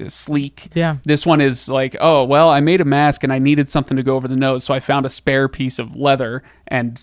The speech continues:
Speaker 1: you know, riveted it, uh, over the right spot," right? And then you look at, i-, i-, if somebody can tell me if I'm wrong, but my, as memory serves, that nose piece was the same for the Riddler as well.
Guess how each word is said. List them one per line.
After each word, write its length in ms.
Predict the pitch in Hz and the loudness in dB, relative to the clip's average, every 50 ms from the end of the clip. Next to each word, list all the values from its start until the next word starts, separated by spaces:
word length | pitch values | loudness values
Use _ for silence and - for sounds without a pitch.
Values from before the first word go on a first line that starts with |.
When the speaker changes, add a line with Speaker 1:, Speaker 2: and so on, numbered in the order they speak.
| _ _ | _ _
Speaker 1:
you 160 | - - 135 | -6 -6 -4
know, 100 | 117 104 | -4 -6
riveted 540 | 110 123 131 143 151 151 139 143 139 131 123 | -8 -4 2 2 4 4 4 2 2 0 0
it, 200 | 131 131 104 - _ _ _ _ _ _ - | 0 -4 -6 -10 _ _ _ _ _ _ -2
uh, 180 | 143 139 107 - - | -2 -2 0 0 2
over 260 | 151 147 135 143 143 | 2 4 4 2 2
the 120 | 131 135 | 0 0
right 260 | 131 131 117 113 - | -2 -4 -6 -6 -8
spot," 420 | - - - 190 151 107 - - _ _ - | -6 -2 -2 -2 -2 -2 -6 -14 _ _ -8
right? 280 | - 147 139 127 110 - - - - - _ - | -4 -2 -2 -2 -4 -6 -14 -20 -20 -20 _ -4
And 160 | - 147 143 | -2 0 2
then 80 | 143 135 | 2 2
you 100 | 135 135 | 4 4
look 200 | 139 139 135 - | 2 2 2 0
at, 160 | 135 - - _ _ _ _ _ _ _ _ _ - | -2 -4 -4 _ _ _ _ _ _ _ _ _ -2
i-, 40 | 147 | -2
i-, 440 | 127 - - 165 - - 139 151 - | 0 0 0 0 0 0 -2 -4 -4
if 220 | - 139 - - _ - - - - - - - - - - 87 - | -4 -6 -8 -10 _ -20 -20 -20 -20 -20 -20 -20 -20 -20 -18 -16 -12
somebody 320 | - - 151 139 139 135 | -8 -4 -4 -2 -2 -2
can 120 | - - 131 | -4 -4 -4
tell 140 | 123 131 131 | -4 -4 -4
me 80 | 131 | -4
if 100 | 135 131 | -4 -6
I'm 140 | 135 131 131 | -6 -6 -6
wrong, 160 | 135 127 131 | -6 -6 -6
but 160 | 131 - - | -6 -6 -4
my, 160 | - 135 131 117 - | -2 -2 -4 -2 -2
as 180 | - 135 127 | -2 -2 0
memory 260 | 131 135 135 135 131 127 | 0 0 0 -2 -2 -4
serves, 280 | - 127 - - 131 | -4 -4 -6 -2 0
that 180 | 139 131 - 107 | 0 0 2 2
nose 240 | 151 147 156 160 143 | 2 2 2 2 0
piece 300 | - 147 135 127 - 135 | -2 -4 -4 -4 -4 -6
was 100 | 131 123 | -8 -6
the 80 | 127 | -6
same 340 | 127 - - 131 127 123 127 | -6 -4 -4 -4 -4 -4 -6
for 240 | 127 - 131 127 123 | -6 -6 -6 -8 -6
the 140 | - - - | -8 -8 -8
Riddler 540 | 120 127 117 98 90 87 - - - - - | -8 -8 -8 -8 -8 -10 -10 -12 -14 -14 -12
as 220 | - 123 117 135 139 | -10 -8 -8 -6 -4
well. 320 | 127 127 90 73 80 | -4 -2 -2 -4 -4